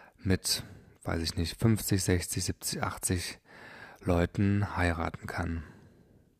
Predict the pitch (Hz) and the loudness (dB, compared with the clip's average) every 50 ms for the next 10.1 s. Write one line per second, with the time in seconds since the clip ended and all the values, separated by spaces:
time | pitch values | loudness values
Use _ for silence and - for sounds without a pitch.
0 | _ - - _ _ - - - - - - - - - - - - - - - | _ -20 -20 _ _ -20 -20 -20 -20 -20 -20 -20 -20 -20 -18 -18 -18 -18 -18 -18
1 | - - - - - - - - _ - - - 117 110 98 90 107 113 113 127 | -18 -18 -18 -18 -18 -20 -20 -20 _ -20 0 6 8 8 10 10 10 10 12 10
2 | 120 - - 117 117 120 - 113 101 101 - 101 92 95 101 90 80 - - - | 10 10 10 10 10 12 10 10 10 10 8 8 8 8 6 6 6 4 4 4
3 | 95 90 92 87 - 98 92 92 92 87 80 76 - 92 95 98 92 92 90 85 | 6 4 4 2 2 2 2 2 2 0 -2 -2 -4 -4 0 0 2 2 2 0
4 | - - - - - - - - - 104 98 - 104 95 90 - - 113 107 104 | 0 -2 -2 -2 -2 -4 -6 -2 2 2 6 6 6 6 6 6 8 8 10 10
5 | 101 98 95 95 92 82 80 - 98 95 92 - 101 95 95 95 98 98 92 95 | 10 10 8 8 6 4 0 -4 -6 -6 0 2 2 4 4 4 4 6 6 6
6 | 92 95 107 107 104 95 101 92 82 - 85 85 82 - - - 90 85 95 90 | 6 8 6 6 6 4 2 0 0 0 2 2 0 -2 -2 -6 -4 0 2 2
7 | 87 87 90 85 82 - - 98 87 - - - 90 85 - - - 104 98 95 | 2 2 0 -2 -4 -2 -2 -2 -2 -2 0 0 0 0 -2 -4 -2 0 2 2
8 | - - - 92 85 82 80 - - - 82 76 78 - - _ _ _ _ _ | 0 0 -2 -2 -2 -2 -2 -4 -4 -4 -6 -6 -8 -12 -20 _ _ _ _ _
9 | _ _ _ _ _ - 160 156 - - 147 123 120 120 117 113 113 113 110 107 | _ _ _ _ _ 6 6 6 10 10 8 10 10 10 10 10 10 8 8 6
10 | - - | 4 -2